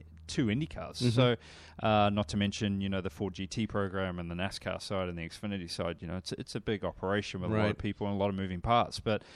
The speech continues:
Speaker 1: um, yeah, you know, it's, it's, uh, for us,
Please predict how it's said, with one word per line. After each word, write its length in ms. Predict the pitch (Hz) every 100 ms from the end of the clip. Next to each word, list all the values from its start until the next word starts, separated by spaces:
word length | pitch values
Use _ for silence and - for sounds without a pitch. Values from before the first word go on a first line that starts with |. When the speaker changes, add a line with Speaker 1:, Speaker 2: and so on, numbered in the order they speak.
| - - -
Speaker 1:
um, 440 | 107 104 101 107 -
yeah, 180 | 202 156
you 300 | 87 87 127
know, 180 | 127 117
it's, 280 | 120 - -
it's, 440 | 123 120 - -
uh, 260 | 123 110 101
for 320 | - 113 113
us, 380 | 131 - - -